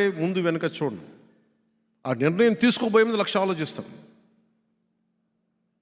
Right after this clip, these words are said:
ఈరోజు నేను ఒకటే కోరుకుంటున్నాను మిమ్మల్ని అందరినీ.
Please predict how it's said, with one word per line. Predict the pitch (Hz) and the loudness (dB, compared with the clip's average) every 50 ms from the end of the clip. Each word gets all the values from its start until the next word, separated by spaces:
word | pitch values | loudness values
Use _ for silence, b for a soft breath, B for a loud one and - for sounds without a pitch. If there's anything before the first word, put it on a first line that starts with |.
| _ _ _ _ _ _ _ _ 131 | _ _ _ _ _ _ _ _ 4
ఈరోజు | 175 226 233 196 240 | 4 6 6 4 2
నేను | 226 208 196 | 2 4 4
ఒకటే | 196 180 208 233 220 | 2 4 4 4 4
కోరుకుంటున్నాను | 196 208 202 190 214 196 190 185 175 | 6 4 2 2 2 2 2 2 2
మిమ్మల్ని | 170 165 165 156 151 | 2 2 2 2 2
అందరినీ. | 147 147 151 127 98 80 | 2 2 0 0 -2 -6